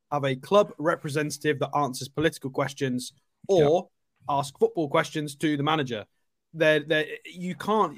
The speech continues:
Speaker 1: it's ridiculous. It's ridic-, it's, it's like
Speaker 2: Well, we
Speaker 1: ask-,
Speaker 2: knew
Speaker 1: it's
Speaker 2: that
Speaker 1: like
Speaker 2: was
Speaker 1: walking
Speaker 2: gonna
Speaker 1: into
Speaker 2: happen, didn't we?
Speaker 1: But, mate, it's just a joke. People are
Speaker 2: Oh.
Speaker 1: so dumb. It's ridiculous.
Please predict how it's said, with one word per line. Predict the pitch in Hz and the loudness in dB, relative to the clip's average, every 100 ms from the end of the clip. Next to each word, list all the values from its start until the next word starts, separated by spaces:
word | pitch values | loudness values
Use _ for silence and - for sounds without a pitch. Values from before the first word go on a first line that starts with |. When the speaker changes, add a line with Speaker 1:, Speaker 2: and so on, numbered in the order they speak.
| 151 | -6
Speaker 1:
it's | 185 - | -6 -4
ridiculous. | 240 - 151 107 - - | -6 -2 -2 -4 -8 0
It's | 196 - | 0 4
ridic-, | 190 - | 4 4
it's, | 180 | 0
it's | - - | -4 2
like | 233 214 | 4 6
Speaker 2:
Well, | 160 | 8
we | 202 | 10
Speaker 1:
ask-, | 202 | 10
Speaker 2:
knew | 226 | 10
Speaker 1:
it's | |
Speaker 2:
that | 214 | 10
Speaker 1:
like | 185 | 10
Speaker 2:
was | 247 | 10
Speaker 1:
walking | 233 147 | 10 10
Speaker 2:
gonna | 123 120 | 10 10
Speaker 1:
into | 107 | 8
Speaker 2:
happen, | 98 | 6
didn't | 131 107 | 6 4
we? | 85 - - - | 0 -2 -6 0
Speaker 1:
But, | 202 | 4
mate, | 208 151 | 4 4
it's | 156 151 - | 2 -4 -2
just | 240 - 175 | -2 0 -2
a | |
joke. | 139 139 147 120 - | -4 0 0 0 0
People | - 208 220 185 | 4 4 4 4
are | |
Speaker 2:
Oh. | 117 143 | 6 8
Speaker 1:
so | 190 170 | 8 6
dumb. | 139 185 139 107 117 | 6 8 8 4 -2
It's | 143 - 160 | -4 -4 -4
ridiculous. | 143 147 - 113 107 | 0 0 0 -4 -6